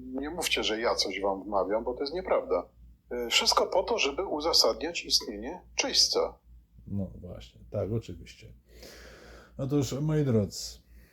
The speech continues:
Speaker 2: księgi deuterokanoniczne. Zacznijmy sobie od tego.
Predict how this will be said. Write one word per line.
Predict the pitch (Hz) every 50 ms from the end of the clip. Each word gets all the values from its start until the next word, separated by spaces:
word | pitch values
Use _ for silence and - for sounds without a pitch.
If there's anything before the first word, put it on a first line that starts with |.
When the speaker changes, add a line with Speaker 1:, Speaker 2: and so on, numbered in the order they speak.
| _ - - - _ _ - - - _ - - _ _ _ _ _ _ - - _ _ _ _ _ _ _ _ _ -
Speaker 2:
księgi | - - - 123 127 120 110 107
deuterokanoniczne. | 98 104 101 98 - 101 98 92 98 90 - 92 92 95 92 92 87 76 - - - - - - 82
Zacznijmy | 95 92 - - - 101 101 92 90 -
sobie | - - 98 87 90 92 90
od | - _ _
tego. | - 90 - - 113 - -